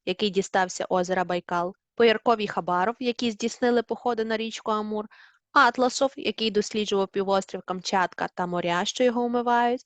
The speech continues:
Тєжньов, який дослідив північне узбережжя Євразії, який також згодом відкрив протоку, що з'єднує Північно-Льодовитий океан та Тихий океан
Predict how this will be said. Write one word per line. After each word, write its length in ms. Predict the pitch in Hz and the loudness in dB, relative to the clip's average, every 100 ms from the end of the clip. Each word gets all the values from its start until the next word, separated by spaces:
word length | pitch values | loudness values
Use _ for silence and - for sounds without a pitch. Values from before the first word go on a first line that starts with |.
| - - _ | -14 -20 _
Тєжньов, 520 | 339 349 220 185 175 - | 0 0 0 0 0 -4
який 260 | 180 - 180 | -8 -6 -6
дослідив 460 | 175 - 170 175 | -6 -6 -4 -2
північне 560 | - 175 196 311 - 302 | -2 -2 0 0 0 0
узбережжя 500 | 269 226 226 233 240 | 0 2 2 2 0
Євразії, 680 | 233 220 175 170 - 156 180 _ _ - _ _ _ | 0 0 0 -2 -6 -12 -12 _ _ -20 _ _ _
який 300 | - 202 202 | -6 0 2
також 380 | 190 180 190 180 | 2 0 0 -2
згодом 500 | - 208 294 302 302 - _ _ _ _ _ _ - | 0 2 4 2 -2 -12 _ _ _ _ _ _ -4
відкрив 360 | 233 - 294 330 | -4 0 0 2
протоку, 600 | - - 240 208 - 190 - - - | 0 2 4 2 0 -10 -14 -18 -16
що 200 | - 214 | -4 -4
з'єднує 560 | 175 202 185 185 175 | 0 0 2 -2 -6
Північно-Льодовитий 1040 | - 175 202 330 - 330 311 277 302 294 277 | -8 -4 -2 -2 0 0 2 2 2 2 0
океан 460 | 269 269 262 262 - _ | 2 0 0 -2 -12 _
та 100 | 294 | -8
Тихий 460 | - 202 190 185 175 | -2 -4 -4 -6 -8
океан 440 | - 180 175 175 | -6 -6 -6 -8